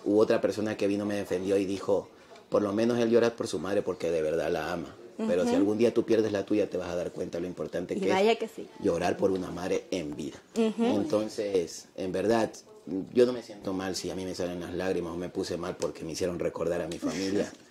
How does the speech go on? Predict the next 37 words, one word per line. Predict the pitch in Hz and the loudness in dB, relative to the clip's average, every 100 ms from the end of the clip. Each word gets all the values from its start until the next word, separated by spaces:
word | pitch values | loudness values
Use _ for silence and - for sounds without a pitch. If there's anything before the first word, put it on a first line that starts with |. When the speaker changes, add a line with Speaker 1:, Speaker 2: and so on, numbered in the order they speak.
| - - | -20 -20
Speaker 2:
<laughs> | - - - - | -20 -20 -20 0
Speaker 1:
Pero | 92 92 85 | 4 4 4
gracias, | 87 117 113 82 | 4 4 4 0
gracias | 95 95 113 98 | -2 0 0 2
a | 95 | 2
ella, | 107 104 90 | 4 2 0
créeme, | 92 101 90 82 | 0 2 0 0
yo | 98 | 2
hasta | 98 - | 2 2
ahorita | 92 107 90 | 0 2 -2
no | 87 | 0
sé | 95 | 0
ni | 87 | -2
qué | - 101 98 | 0 0 0
carajo | 85 98 92 | -2 -2 -2
sea | 85 104 92 | -2 0 0
la | 82 | -2
droga, | 85 104 110 87 - - - - | 4 6 6 2 -8 -20 -20 -10
nunca | 87 95 - | -6 -4 -2
la | 87 87 | 0 2
he | 90 85 | 2 0
consumido. | 80 82 82 98 113 101 - - - - - - - - - - - - - - - - | -2 -4 -4 0 2 0 -6 -16 -18 -18 -20 -20 -20 -20 -20 -18 -18 -20 -20 -20 -18 -2
Eh, | 98 98 98 98 | 0 2 0 2
tampoco | 104 117 117 | 4 6 4
fumo | 107 107 104 | 4 0 0
tabaco, | 82 92 101 87 | 0 0 0 -2
no, | 87 85 82 80 | -2 -6 -8 -8
respeto | 87 - 95 | -8 -2 0
a | - | 2
todo | 98 | 2
el | |
mundo | 95 95 90 | 0 -2 -2
que | 85 | -2
de | |
pronto | 80 82 76 | -4 -6 -4
lo | 76 | 0
haga. | 92 98 85 | 2 0 -2